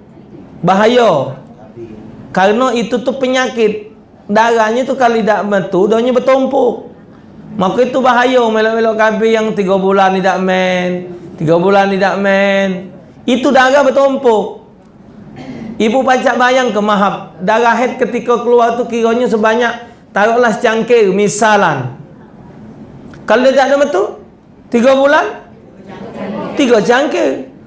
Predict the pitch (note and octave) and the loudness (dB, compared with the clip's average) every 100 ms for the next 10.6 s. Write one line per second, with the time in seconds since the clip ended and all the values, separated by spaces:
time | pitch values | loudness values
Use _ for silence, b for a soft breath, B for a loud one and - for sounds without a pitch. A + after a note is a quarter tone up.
0 | - - D#4+ F4 D4 C4+ B3+ F4 F4+ E4+ | -16 -2 0 2 2 2 2 2 2 0
1 | E4 D#4+ E4+ F#4+ - - - - - - | 2 2 0 -2 -10 -20 -20 -20 -20 -18
2 | - - - - - - - - - - | -16 -16 -16 -18 -20 -18 -20 -20 -20 -20
3 | - A#3+ C4 E4+ E4+ - C#4 B3+ B3+ A#3+ | -6 -2 0 0 -2 0 2 4 2 0
4 | A3 A#3 A3+ A3 G#3 G#3 G#3 G#3 G3+ G3+ | 0 0 0 0 0 0 2 2 2 0
5 | G3 G3 F#3 G3 F#3 F#3+ F#3+ - - - | -2 -2 0 0 0 -4 -6 -14 -20 -6
6 | F#3+ F3+ E3 F#3 F#3 F#3 F#3 F#3 F#3 F#3 | -2 -2 -2 -4 -2 -2 0 0 0 0
7 | F3+ F3 F3 F3+ F3+ F3 E3+ E3 D#3 E3+ | 0 0 0 0 0 0 0 0 -2 0
8 | E3+ D#3+ D#3+ F3+ G3+ - - - - - | 0 0 -2 -2 -6 -12 -20 -20 -20 -20
9 | - - F3+ G3 G3+ A3 B3+ A#3+ G#3+ G#3 | -18 -4 0 0 0 0 0 0 -2 -2
10 | G#3 A3+ A3 G#3+ - | -2 0 0 0 -6